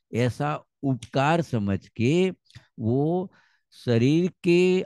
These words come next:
आश्रय से भी स्तुति करता है कि भगवान की शांत मुद्रा कैसी है, तो वो फिर शरीर का वर्णन करके, भ-, भ-, शरीर का गुणगान करके उसके माध्यम से आत्मा का गुणगान करने लग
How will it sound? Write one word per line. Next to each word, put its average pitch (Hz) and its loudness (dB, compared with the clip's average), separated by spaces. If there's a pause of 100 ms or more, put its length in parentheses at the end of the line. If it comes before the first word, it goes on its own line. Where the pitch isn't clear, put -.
आश्रय 117 -2
से 135 -4
भी 135 -2
स्तुति 117 -4
करता 85 -4
है 85 -4
कि - -10
भगवान 98 -6
की 120 -6
शांत 101 -8
मुद्रा 104 -6
कैसी 113 -6
है, 95 -6 (360)
तो 110 -4
वो 120 -2
फिर 117 -2
शरीर 107 -4
का 110 -4
वर्णन 95 -2
करके, 104 -4
भ-, 92 -4
भ-, 92 -4
शरीर 98 -4
का 123 -4
गुणगान 95 -6
करके 113 -6 (260)
उसके 117 -4
माध्यम 90 -4
से - -6
आत्मा 92 -6
का 101 -6
गुणगान 90 -6
करने 85 -10
लग 82 -6